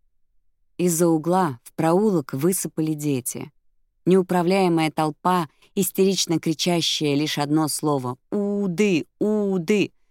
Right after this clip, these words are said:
Клич тревоги означал, что удильщики вышли на охоту. Они считались преступной бандой, поэтому формы не носили. Тем не менее, их можно было отличить по одежде бежевых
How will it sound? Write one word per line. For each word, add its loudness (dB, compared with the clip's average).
Клич 0
тревоги 2
означал, 0
что -6
удильщики -2
вышли -2
на 4
охоту. -4
Они 4
считались 0
преступной -2
бандой, -2
поэтому 0
формы 0
не 0
носили. -4
Тем 4
не 2
менее, 2
их -6
можно 2
было 2
отличить -2
по -2
одежде -2
бежевых 0